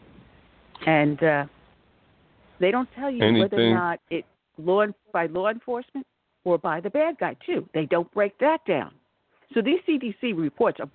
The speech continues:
Speaker 1: full of B S, but the gun control groups are using them to throw in our face and saying, "See how bad firearms are? We've gotta confiscate them and repeal the Second Amendment." Go ahead, Curtis.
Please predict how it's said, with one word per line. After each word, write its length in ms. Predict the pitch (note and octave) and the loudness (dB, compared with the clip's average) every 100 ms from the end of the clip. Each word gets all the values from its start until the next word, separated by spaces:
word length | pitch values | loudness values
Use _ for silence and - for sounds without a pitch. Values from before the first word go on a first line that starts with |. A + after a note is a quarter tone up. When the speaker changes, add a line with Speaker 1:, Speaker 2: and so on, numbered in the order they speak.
| - | -4
Speaker 1:
full 180 | B3+ F#3 | -4 -2
of 180 | D3 - | -8 -8
B 280 | G#3 A3 | -6 -4
S, 200 | F#3 B3+ - _ _ _ _ _ _ - D#3+ | -4 -6 -12 _ _ _ _ _ _ -20 -10
but 200 | F#3+ A3 | -10 -8
the 80 | G3 | -12
gun 300 | F3 A3 A#3+ | -10 -12 -12
control 460 | - A3+ A3+ F#3 F3+ D#3+ | -16 -16 -12 -8 -8 -8
groups 280 | F#3 F3 _ - | -12 -12 _ -8
are 120 | D3+ | -6
using 600 | C#3+ E3+ A3+ A3 G3+ D#3 | -6 -6 -6 -6 -6 -4
them 320 | C#3 C#3 C3+ _ - | -4 -6 -10 _ -8
to 80 | E3 - | -8 -4
throw 300 | F#3 F#3+ G#3+ | 0 2 2
in 100 | G#3+ | -2
our 140 | G3+ G3 | -4 -4
face 300 | G3 F3+ E3+ | -2 -2 -2
and 120 | C#3+ - | -8 -4
saying, 220 | D#3+ C#3 - - | -4 -4 -10 -6
"See 160 | A#3 | -4
how 200 | A3 A3+ | 0 0
bad 280 | G3+ F3 F3 - | 2 2 0 0
firearms 600 | F3+ D#3+ F3 F#3 F#3 F#3+ - | 0 2 2 2 0 -2 -2
are? 260 | F#3+ F#3+ | 2 2
We've 200 | D#3+ D3 | 0 -4
gotta 200 | - E3+ | 0 0
confiscate 800 | - E3+ E3 _ E3 - - D#3 | 0 -2 -4 _ -10 -8 -6 -4
them 180 | E3 D3+ - - _ _ - | -4 -6 -10 -20 _ _ 4
and 300 | D#3 D3 C#3+ | 4 4 0
repeal 540 | D3+ - - E3+ E3 | -2 -4 -6 0 0
the 140 | D3 D#3 | -2 -4
Second 260 | D#3 D3 D3 | -4 -2 -6
Amendment." 420 | C3+ C#3+ C3 - _ _ _ _ _ _ _ - | -8 -8 -10 -14 _ _ _ _ _ _ _ -2
Go 120 | F#3+ | -2
ahead, 260 | F3 C3+ | -2 -6
Curtis. 240 | - A#2+ | -10 -16